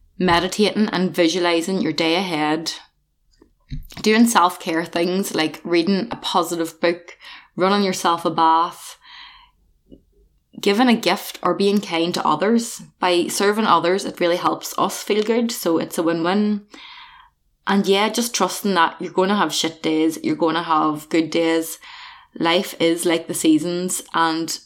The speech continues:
shit days are always gonna appear in the future. We just have to, um, sit through them and remember that this too shall pass. What else do I wanna talk about? Oh yeah, one other thing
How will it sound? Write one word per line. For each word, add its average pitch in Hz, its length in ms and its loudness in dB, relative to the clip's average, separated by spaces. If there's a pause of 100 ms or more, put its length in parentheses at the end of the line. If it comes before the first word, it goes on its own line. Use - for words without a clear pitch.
(260)
shit - 240 -2
days 175 220 2
are 175 100 0
always 160 480 0
gonna 160 440 -4
appear 170 280 0
in 175 80 -2
the 170 60 -6
future. 226 480 0
We 180 80 0
just - 220 -6
have - 320 -4
to, 160 300 -4 (1200)
um, 147 640 -6 (600)
sit - 220 -6
through 165 220 2
them 208 320 0
and 160 180 -4
remember 160 440 0
that 165 340 -2
this 165 240 -6
too 156 280 2
shall 160 180 -4
pass. 160 540 -6 (1080)
What 226 160 0
else 165 240 0
do 202 80 2
I 185 40 4
wanna 180 220 -2
talk 170 280 -2
about? 180 280 2 (420)
Oh 220 60 4
yeah, 202 300 4 (1040)
one 202 160 4
other 175 220 4
thing 175 400 -2